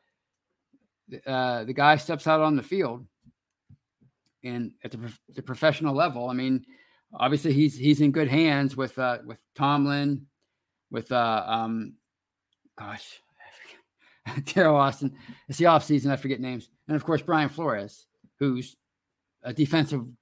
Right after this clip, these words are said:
guru. So, uh, you know, they're gonna be able to, to, to, and he's gonna, you know, they're gonna be able to, to, uh,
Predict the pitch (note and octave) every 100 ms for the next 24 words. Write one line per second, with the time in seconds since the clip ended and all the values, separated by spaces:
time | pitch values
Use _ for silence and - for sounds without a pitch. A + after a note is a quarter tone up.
0 | _ G3+ E3+ C3 G#2 G#2 _ _ - C3
1 | B2 - _ _ _ _ _ _ _ -
2 | A#2+ A#2 G#2+ F#2 C3 A2+ B2 C3+ C3+ C#3
3 | C#3 C3 B2+ G#2+ _ _ _ G#2 G#2 -
4 | A2 G#2 F#2+ - - A2+ G#2+ - - _
5 | _ _ _ - _ _ _ _ _ _
6 | _ _ _ - E3 C#3 E3 D#3+ C#3+ -
7 | C3 B2 C#3+ C3+ C#3 C3+ B2 B2+ A#2+ C3
8 | B2 A#2 A2+